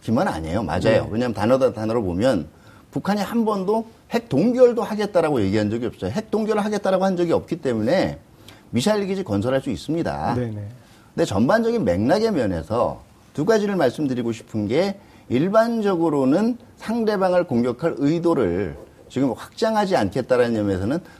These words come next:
Speaker 1: 동결을 공적으로 선언하지 않았지만 미사일 기지 건설 같은 거는 자제를 해야 되는 거거든요.
Speaker 2: 네.
Speaker 1: 이게 계속 진행이 되고 있다 그러면 한번 갸웃볼 수밖에 없는 거고요.
Speaker 2: 음, 이게 뭐 좀
Speaker 1: 예.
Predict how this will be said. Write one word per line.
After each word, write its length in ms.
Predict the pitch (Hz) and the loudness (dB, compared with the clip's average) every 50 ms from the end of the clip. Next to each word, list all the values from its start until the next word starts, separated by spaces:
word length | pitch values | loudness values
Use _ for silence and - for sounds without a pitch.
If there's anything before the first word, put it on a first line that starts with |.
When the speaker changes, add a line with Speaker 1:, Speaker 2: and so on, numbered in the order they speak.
| - - | -8 -2
Speaker 1:
동결을 460 | 120 139 175 190 175 190 202 202 190 | 0 0 2 2 0 0 -2 -2 -2
공적으로 400 | - 120 110 113 156 143 147 156 | -2 -4 -4 -2 -4 -4 -4 -4
선언하지 440 | 170 175 165 160 156 151 139 147 127 | -4 -2 -2 0 0 0 0 0 -2
않았지만 600 | 82 80 87 92 - - 104 107 123 120 87 80 | -2 -2 -4 -6 -6 -6 -4 -2 -2 -2 -2 -2
미사일 340 | 98 110 165 180 185 180 | 0 2 2 2 2 2
기지 160 | 165 175 170 - | 0 -2 -4 -4
건설 340 | - 95 98 110 123 127 | -4 -2 0 0 0 0
같은 340 | 120 113 107 - - 117 101 | 0 0 -2 -2 -4 -8 -6
거는 180 | 90 95 135 - | -4 -4 -4 -4
자제를 460 | - - 85 78 104 120 147 170 175 | -4 -4 -4 -2 0 0 0 0 0
해야 180 | 190 190 165 156 | 0 0 0 0
되는 260 | 143 131 117 104 95 | -2 -4 -4 -4 -6
거거든요. 520 | 85 78 85 78 - 78 73 73 139 165 - - | -8 -8 -10 -10 -10 -10 -8 -8 -8 -8 -8 -8
Speaker 2:
네. 260 | 151 127 127 120 110 110 - - - - - | -8 -6 -6 -8 -10 -12 -16 -20 -14 -6 -4
Speaker 1:
이게 180 | 135 156 208 196 | -2 0 0 0
계속 280 | - - - 170 - | 0 -2 -4 -4 -4
진행이 360 | - 226 247 160 208 220 208 | -2 0 2 2 2 0 0
되고 240 | 202 190 170 - 147 | -2 -2 -2 0 0
있다 220 | 131 - - 123 101 | 0 0 0 -2 -2
그러면 240 | 104 113 131 147 | 0 0 -2 -2
한번 220 | 156 151 151 147 147 | -2 -4 -4 -4 -4
갸웃볼 760 | - - 107 117 143 - - - - - - - 156 139 127 | -2 -2 -2 -2 -2 -4 -10 -20 -20 -20 -12 -8 -6 -6 -6
수밖에 320 | - - - 104 - - | -6 -8 -8 -8 -6 -6
없는 340 | 120 113 78 73 82 95 110 | -6 -6 -6 -6 -4 -4 -4
거고요. 520 | 110 101 - - 135 120 - - 85 - 113 | -4 -4 -6 -6 -6 -4 -4 -4 -4 -4 -6
Speaker 2:
음, 160 | 113 127 160 190 214 302 | -8 -12 -14 -16 -16 -12
이게 180 | 294 208 185 185 | -8 -6 -6 -6
뭐 240 | 202 196 185 180 175 | -4 -4 -4 -4 -4
좀 180 | - - - - | -4 -2 0 0
Speaker 1:
예. 180 | 185 165 - | 2 0 -2